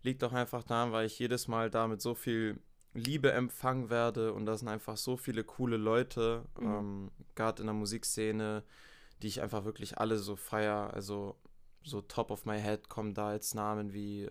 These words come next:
Speaker 1: ähm, Cinnamane, Sammy, ähm, natürlich Brown Eyes White Boy, der ist jetzt nicht in Wien direkt, aber, ne, halt auch oft da
Speaker 2: Mhm.
Speaker 1: zu sehen. Ich hab ihn da auch eben, äh, zum Beispiel das letzte Mal, wo ich in Wien war, da auch getroffen. Ähm,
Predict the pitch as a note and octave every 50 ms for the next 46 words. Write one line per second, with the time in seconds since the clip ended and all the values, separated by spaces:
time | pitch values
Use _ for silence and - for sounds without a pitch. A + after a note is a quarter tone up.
0 | G#2 G2 G2+ G2+ G2+ G2+ G2 - - A#2 A2+ A2 G#2+ G#2+ G#2+ G#2+ G#2+ G#2+ G#2+ G#2+
1 | G#2 - - - - - - - - - - - - - - - - A2 A2 A2
2 | A2 A2 A2 G#2+ G#2+ G#2+ G#2+ - - A2 G#2+ G#2+ G#2 G#2 G2+ G2+ G2 - - G#2
3 | - A2 A2 G#2+ G2+ - - - - - - - - A#2 A2+ A2 G#2+ G#2+ G#2 -
4 | - A2+ A2+ A2 - G#2+ G#2+ A2 G#2+ G#2+ - G#2+ - - G#2+ G2+ - A2 G#2 G#2
5 | G2+ G2+ F#2+ G#2+ G#2+ A2 G#2 G2 G#2 G#2+ G#2+ A2+ A2 - - G#2 G2 G#2 G#2 G#2
6 | G#2 G#2 G#2 G#2+ G#2 G#2 G#2+ G#2+ G#2+ G#2+ - - - G#2+ G#2+ G#2+ - - - -
7 | - _ - - - - - - A#2+ - - A2 A2 G#2+ G#2+ G#2+ - G#2 F#2+ A2+
8 | A#2+ A#2+ A#2+ A#2+ A#2+ A#2+ - - - - A2+ G#2+ G2 G#2 F#2 G2+ G#2 G#2+ G#2 -
9 | - G2+ G2+ G#2 G2+ - - - G#2+ G2+ G2 - - G#2+ G2+ G#2 - - - G2+
10 | G2+ - - A#2 A2 - - A2+ G#2+ G#2+ G#2+ G#2+ G2 G#2 G#2+ - - G#2+ G2+ F#2+
11 | G#2 G#2+ G2+ G2+ G2+ - - - F2+ G#2+ - - - - - - B2+ B2 - -
12 | - A#2+ A#2 A2+ - - - - - - - - - - - - - - - G#2+
13 | G#2 G#2+ G#2+ G#2 G#2 G#2 G#2 G2+ G#2+